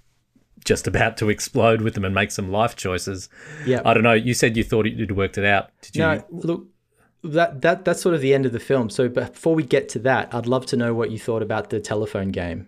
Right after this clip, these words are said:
Speaker 1: Okay, I thought it was initially absolutely ludicrous.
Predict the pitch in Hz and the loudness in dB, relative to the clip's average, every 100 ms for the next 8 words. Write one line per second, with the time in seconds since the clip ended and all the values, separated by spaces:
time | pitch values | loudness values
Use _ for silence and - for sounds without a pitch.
0 | - 113 - 101 98 - 104 104 98 - | 0 2 4 4 4 4 4 4 2 -6
1 | - 135 127 - _ _ _ - 110 - | 0 2 2 -2 _ _ _ -4 -4 -4
2 | 107 98 95 85 - - _ 113 101 107 | -4 -2 -2 -6 -10 -14 _ -4 -2 -2
3 | - 117 104 98 104 - _ 110 107 - | -2 0 0 0 -2 -8 _ -2 0 -4
4 | 107 101 98 98 95 90 117 - - | -4 -4 -4 -2 -2 -2 -4 -6 -12